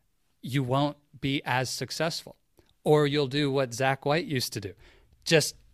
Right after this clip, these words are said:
find ways to take it all on yourself, seek to solve the problem alone, work those long hours to try to overcome the fact that someone else isn't doing their part,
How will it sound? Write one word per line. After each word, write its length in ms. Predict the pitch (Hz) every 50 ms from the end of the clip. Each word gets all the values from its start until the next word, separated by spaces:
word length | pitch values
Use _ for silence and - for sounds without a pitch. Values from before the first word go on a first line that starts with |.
| _ _ -
find 340 | - 151 143 151 147 139 139
ways 280 | 135 143 139 131 123 -
to 100 | - 123
take 300 | - - 143 135 127 -
it 100 | 135 123
all 220 | 123 123 123 120
on 240 | 120 117 113 113 107
yourself, 760 | 104 107 104 - - 151 170 175 143 123 113 - - - - _ _ _ _ _ _ _ _ _ _ _ _
seek 340 | - - - - 139 127 -
to 100 | - 123
solve 220 | - - 139 127 117
the 60 | 113
problem 300 | - 135 123 120 117 110
alone, 580 | 113 110 120 127 131 139 139 139 131 120 110 101
work 280 | 113 120 123 - -
those 280 | - 113 104 110 - -
long 280 | 123 117 113 113 110 110
hours 500 | 113 117 120 123 120 117 113 104 98 -
to 140 | - - 104
try 240 | - - 117 113 110
to 100 | 113 -
overcome 640 | 135 120 110 104 110 104 - - 117 117 117 113 113
the 100 | 110 107
fact 280 | - - 113 110 110 -
that 100 | 104 -
someone 360 | - - 110 110 110 107 107
else 240 | 110 107 104 - - -
isn't 300 | 143 110 101 113 104 101
doing 300 | - 107 104 104 101 104
their 140 | 101 98 92
part, 400 | - - 117 120 120 113 107